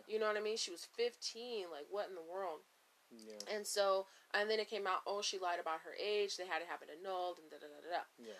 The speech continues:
Speaker 1: Now, fast forward to his, his little alle-, allegations where he was going, he's in court and everything like that, and he was trying to say he didn't know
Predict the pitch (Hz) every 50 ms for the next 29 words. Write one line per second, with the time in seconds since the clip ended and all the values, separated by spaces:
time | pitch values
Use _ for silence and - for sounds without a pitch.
0 | - - - 214 220 208 208 208 285 262 269 285 302 - - 311 320 302 254 240
1 | 226 226 226 220 - - - - - 240 220 220 208 208 208 202 208 220 - 247
2 | 220 220 208 - - 190 170 - - - - 226 - 196 202 196 185 - - 180
3 | 175 170 - _ - - 190 185 185 175 170 - 190 190 214 254 - - 180 165
4 | 170 170 160 160 165 160 175 190 185 180 156 - - 175 - - - - 175 196
5 | 180 170 160 160 - - - 233 233 220 202 190 - - 175 160 156 170 - 165
6 | 156 156 165 - 165 185 180 190 196 180 - - 180 160 170 - - 170 156 151
7 | 143 147 - - - - - - - 247 240 233 - 190 196 208 220 220 208 190
8 | 180 175